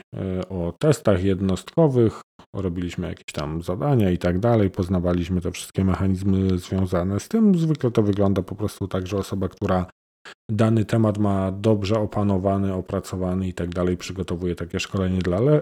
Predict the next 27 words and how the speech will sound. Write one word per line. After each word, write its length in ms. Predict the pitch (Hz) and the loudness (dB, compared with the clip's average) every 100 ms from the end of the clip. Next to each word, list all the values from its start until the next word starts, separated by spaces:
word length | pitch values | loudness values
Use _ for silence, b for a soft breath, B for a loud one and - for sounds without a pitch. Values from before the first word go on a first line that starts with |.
| 120 | 0
dla 400 | 110 117 107 104 | 0 2 4 4
reszty 320 | 127 147 - 123 | 4 2 4 4
deweloperów 640 | 120 117 113 98 110 104 | 4 4 2 2 -2 -2
i 40 | 101 | -2
to 120 | 104 | -2
już 120 | 98 | -2
jest 140 | 98 | -4
w 80 | - - | -6 -8
takiej, 460 | 92 107 98 95 | -6 -2 0 0
e, 40 | 95 - 113 98 95 - | -2 -6 -8 -6 -6 -2
formule 280 | 104 101 92 | 2 2 0
stacjonarnej, 760 | - 104 - 113 139 135 120 | 0 0 2 4 6 6 6
więc 220 | 104 98 - | 6 2 -2
to 60 | |
jest 100 | 92 | -4
kolejna 440 | - 110 135 143 131 | 0 6 8 10 8
okazja 400 | 123 123 123 117 | 6 6 6 4
do 140 | 113 | 2
takiego, 580 | 113 104 110 104 107 104 _ _ _ _ _ _ 131 120 | 0 -2 -2 0 0 -2 _ _ _ _ _ _ -6 -2
e, 600 | 113 110 107 107 107 104 | -2 0 -2 -2 -2 -2
jakby 480 | 104 104 110 104 98 - - | -2 -2 -2 0 -2 -4 0
pogadania, 600 | 127 120 120 123 120 117 | 2 4 4 4 4 4
zobaczenia 560 | 110 110 107 110 113 107 | 4 2 0 0 0 0
się 140 | 113 | 0
na 160 | 110 98 | 2 2
żywo, 600 | 104 98 101 101 104 95 | 0 0 0 2 0 -2
z-, 300 | - - | -8 -6